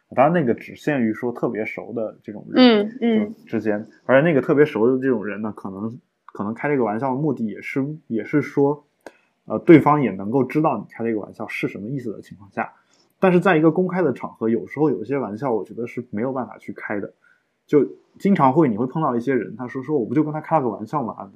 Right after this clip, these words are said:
Speaker 1: 然后你就说我直男癌，说我不尊重女性，或者怎么怎么样。这种情况其实，其实首先来说，就我觉得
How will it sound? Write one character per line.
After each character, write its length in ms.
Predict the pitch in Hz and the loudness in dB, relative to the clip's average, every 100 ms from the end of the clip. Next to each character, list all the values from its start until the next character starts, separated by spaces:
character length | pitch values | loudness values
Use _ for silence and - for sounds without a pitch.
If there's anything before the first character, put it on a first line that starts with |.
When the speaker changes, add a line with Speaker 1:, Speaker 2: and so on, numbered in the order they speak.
| _ | _
Speaker 1:
然 120 | 101 | -10
后 100 | 120 | -4
你 100 | 113 | -2
就 140 | 101 110 | 0 0
说 160 | 127 | 2
我 100 | 110 | 0
直 120 | - | -2
男 240 | 104 107 104 | -6 -6 -6
癌， 160 | 95 | -6
说 180 | 104 117 | -4 -4
我 180 | 104 98 | -2 -4
不 200 | - 117 | -6 -4
尊 160 | 110 117 | -2 -2
重 180 | 113 | -2
女 140 | 98 98 | -4 -10
性， 240 | - 107 - - _ | -8 -8 -10 -20 _
或 120 | - | -8
者 60 | 98 | -6
怎 120 | 98 | -8
么 60 | 98 | -10
怎 100 | 101 | -10
么 60 | |
样。 160 | 104 92 _ _ _ _ - | -10 -12 _ _ _ _ 2
这 120 | 277 | 6
种 200 | 175 113 | 8 6
情 160 | - 120 | 2 4
况 160 | 160 | 4
其 160 | 143 180 | 6 2
实， 340 | 185 208 185 - _ _ _ _ _ _ _ _ _ _ | 4 4 2 -8 _ _ _ _ _ _ _ _ _ _
其 100 | _ | _
实 100 | 208 | 2
首 180 | 196 127 | 6 4
先 140 | 151 202 | 4 0
来 120 | 190 | 0
说， 200 | - 214 | 0 2
就 100 | 202 | 4
我 140 | 113 | 2
觉 120 | 98 | 0
得 280 | 123 175 - | 2 2 0